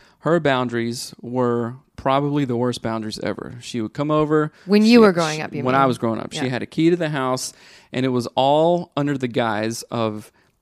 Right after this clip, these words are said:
Speaker 1: helping. Like, "How can I help?" And it was very, uh,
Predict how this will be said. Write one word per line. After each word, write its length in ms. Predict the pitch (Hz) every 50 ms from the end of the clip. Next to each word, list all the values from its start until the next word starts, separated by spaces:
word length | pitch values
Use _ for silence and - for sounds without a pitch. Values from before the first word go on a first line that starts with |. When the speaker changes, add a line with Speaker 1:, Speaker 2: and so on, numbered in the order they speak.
| _ _
Speaker 1:
helping. 540 | - - - 135 120 - - 80 87 92 123 _ -
Like, 220 | 113 107 95 -
"How 320 | - - - 131 143 151
can 160 | 147 - 151 143
I 120 | 135 131
help?" 300 | 131 120 107 - - -
And 100 | - 120 127
it 80 | 123
was 120 | 117 113 131
very, 580 | 117 123 127 127 127 127 123 120 120 117 117 - _ -
uh, 280 | - 71 - - -